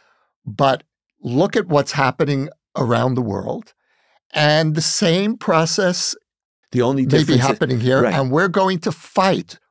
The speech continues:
Speaker 2: We're
Speaker 1: We're
Speaker 2: gonna
Speaker 1: not
Speaker 2: fight.
Speaker 1: giving up
Speaker 2: So
Speaker 1: for
Speaker 2: we're
Speaker 1: our
Speaker 2: not
Speaker 1: Israel.
Speaker 2: claiming, we see, what you're trying to say is, I'm not claiming, like, when people say,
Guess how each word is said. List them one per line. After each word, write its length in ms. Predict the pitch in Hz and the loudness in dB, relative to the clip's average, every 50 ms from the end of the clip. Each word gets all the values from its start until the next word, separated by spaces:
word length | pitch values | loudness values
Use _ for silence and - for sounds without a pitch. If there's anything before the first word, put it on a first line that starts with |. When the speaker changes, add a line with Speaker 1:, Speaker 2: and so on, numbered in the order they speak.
| _ - | _ 0
Speaker 2:
We're 100 | 123 127 | 2 2
Speaker 1:
We're 40 | 120 | 4
Speaker 2:
gonna 100 | 127 123 131 151 | 4 4 4 4
Speaker 1:
not 100 | 170 185 | 4 2
Speaker 2:
fight. 100 | 156 151 | 0 0
Speaker 1:
giving 280 | 226 180 160 175 170 170 | 0 0 2 2 0 0
up 100 | 170 156 | 0 0
Speaker 2:
So 80 | 127 | 2
Speaker 1:
for 80 | 120 123 | 2 4
Speaker 2:
we're 60 | - 143 | 4 4
Speaker 1:
our 40 | 139 139 | 4 4
Speaker 2:
not 100 | - 131 | 2 0
Speaker 1:
Israel. 180 | 117 - 110 | -2 -2 -2
Speaker 2:
claiming, 540 | 147 139 139 139 127 104 80 73 76 76 - | 0 0 0 0 -2 -2 -2 -4 -6 -8 -10
we 60 | - - | -14 -12
see, 160 | - - 98 | -8 -6 -4
what 180 | 95 95 - | -4 -4 -4
you're 80 | - 98 | -6 -10
trying 280 | - - 139 135 135 123 | -8 -6 -4 -4 -4 -4
to 80 | 104 | -4
say 160 | - - 107 | -4 -4 -4
is, 100 | 98 85 | -4 -4
I'm 140 | 92 90 101 | -4 -4 -4
not 180 | 120 160 165 - | -4 -4 -6 -8
claiming, 340 | - 113 98 90 85 85 82 | -8 -8 -6 -6 -4 -6 -6
like, 140 | 76 - | -6 -6
when 80 | 92 85 | -8 -8
people 260 | - 110 107 - - | -6 -8 -6 -6 -6
say, 140 | - - | -6 -4